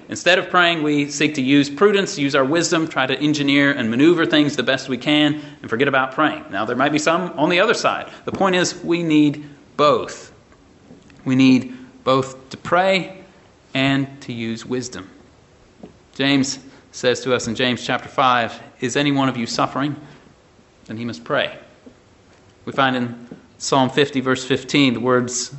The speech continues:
of the Lord. He says, "Call upon me in the day of trouble.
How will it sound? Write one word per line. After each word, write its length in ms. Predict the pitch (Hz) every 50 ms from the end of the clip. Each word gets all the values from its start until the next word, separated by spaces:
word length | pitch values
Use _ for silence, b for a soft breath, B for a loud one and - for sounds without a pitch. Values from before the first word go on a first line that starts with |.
| - - -
of 100 | 123 117
the 80 | 117
Lord. 280 | 117 127 135 131 127 123
He 100 | 123 120
says, 180 | - - 123
"Call 240 | - - - 175 170
upon 260 | 156 - 143 135 131
me 440 | 135 147 156 139 110 98 - B B B B B B B _ _
in 60 | - 135
the 80 | 117
day 300 | 110 123 131 131 131 131
of 120 | 131 - -
trouble. 440 | - - 139 123 113 92 87 -